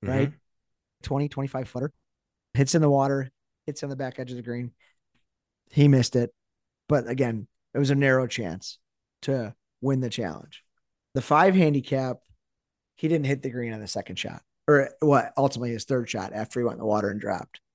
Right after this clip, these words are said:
Speaker 1: So
Speaker 2: Yeah.
Speaker 1: he was out. He was short. Oh, let's actually talk about this,
Speaker 2: Oh,
Speaker 1: Ev.
Speaker 2: yes. This is another good example.
Speaker 1: He
Speaker 2: Let's not say the result, but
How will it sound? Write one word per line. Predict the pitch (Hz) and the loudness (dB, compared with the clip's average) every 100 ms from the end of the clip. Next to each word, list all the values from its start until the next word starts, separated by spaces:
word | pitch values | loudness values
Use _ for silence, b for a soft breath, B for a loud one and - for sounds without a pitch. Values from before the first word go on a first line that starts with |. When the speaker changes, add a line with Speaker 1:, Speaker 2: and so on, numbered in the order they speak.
| _ | _
Speaker 1:
So | 95 | 2
Speaker 2:
Yeah. | 127 | 2
Speaker 1:
he | |
was | 120 | 4
out. | 110 101 - _ _ _ _ _ _ _ | 0 -4 -8 _ _ _ _ _ _ _
He | - | 0
was | 131 | 2
short. | 127 - 220 214 78 - - _ _ _ _ | 4 4 8 8 6 -4 -18 _ _ _ _
Oh, | - 175 | 4 6
let's | 247 - | 6 6
actually | 381 302 | 6 6
talk | 330 339 | 6 6
about | 139 | 4
this, | 113 127 | 4 4
Speaker 2:
Oh, | 147 | 8
Speaker 1:
Ev. | 165 | 8
Speaker 2:
yes. | 190 156 - - _ _ _ - | 8 4 -2 -16 _ _ _ -2
This | 113 131 143 | 0 2 2
is | 135 | 2
another | 143 170 233 | 2 4 4
good | 175 139 | 6 4
example. | 104 98 78 _ _ _ _ _ _ - | 2 -6 -8 _ _ _ _ _ _ -8
Speaker 1:
He | 139 - 185 180 165 - _ _ _ _ _ _ _ _ | -2 6 8 8 4 -2 _ _ _ _ _ _ _ _
Speaker 2:
Let's | 127 127 | -6 2
not | 165 151 | 2 6
say | 160 | 6
the | 151 | 8
result, | 117 127 139 85 - | 6 6 6 4 0
but | 104 90 | 0 0